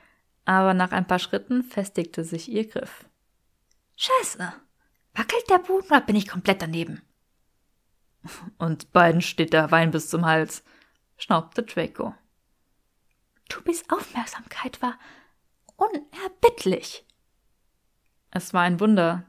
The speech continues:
dass bisher keiner von ihnen etwas Beschwipstes oder Dummes gesagt hatte. Aber die Nacht war noch jung. Der Weg zu den Gärten lockte sie, und die Möglichkeiten für Dummheiten schimmerten in der Nacht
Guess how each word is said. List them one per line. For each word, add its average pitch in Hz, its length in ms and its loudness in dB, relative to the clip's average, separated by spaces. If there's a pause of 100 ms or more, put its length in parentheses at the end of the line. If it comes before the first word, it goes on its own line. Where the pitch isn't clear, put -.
dass 180 180 -2
bisher 175 300 -2
keiner 190 400 2
von 180 180 -4
ihnen 175 260 -2
etwas 165 280 -4
Beschwipstes 165 680 -4
oder 160 140 -2
Dummes 208 320 2
gesagt 160 400 -6
hatte. - 320 -8 (840)
Aber 170 380 2
die 180 160 -4
Nacht 160 320 -4
war 180 100 -2
noch 170 200 -4
jung. 175 400 -2 (580)
Der 175 160 4
Weg 233 220 6
zu 202 100 0
den 180 160 2
Gärten 175 400 2
lockte 175 400 -2
sie, 220 340 -2 (540)
und 202 160 0
die 196 60 0
Möglichkeiten 196 880 2
für 196 140 -6
Dummheiten 202 880 -2
schimmerten 262 580 -2
in 220 120 0
der 202 80 0
Nacht - 480 -6